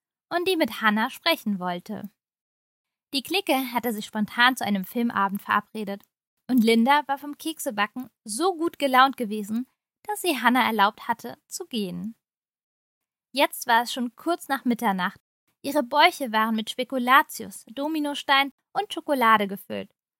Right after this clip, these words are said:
und Hannah war ganz schwindlig von der vielen Limonade. Zu Hause bekam sie meistens keine so zuckrigen Getränke und immer, wenn sie bei ihren Freunden die Gelegenheit bekam,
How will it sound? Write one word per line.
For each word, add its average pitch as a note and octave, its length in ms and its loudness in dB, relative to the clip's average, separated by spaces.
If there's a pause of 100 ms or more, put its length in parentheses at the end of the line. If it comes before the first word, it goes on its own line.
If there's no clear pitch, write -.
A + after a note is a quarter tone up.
(140)
und B3+ 180 0
Hannah D4 440 0
war A3+ 100 -2
ganz D4 320 -2
schwindlig C4+ 460 -2
von G#3+ 100 -6
der G3+ 140 -6
vielen C#4+ 400 0
Limonade. G#3+ 720 -2 (840)
Zu A#3+ 220 -4
Hause C4+ 400 4 (140)
bekam E4+ 320 -8
sie F4 80 -4
meistens E4 440 -2
keine D#4+ 400 2
so G3+ 140 0
zuckrigen A3 560 -4
Getränke A3 600 -2 (480)
und C4 260 2
immer, D4+ 440 4 (200)
wenn D4+ 160 -2
sie E4 120 -4
bei D#4 100 2
ihren D#4 280 -2
Freunden E4+ 460 4
die G#3+ 120 -2
Gelegenheit A#3+ 600 2
bekam, A#3+ 460 -2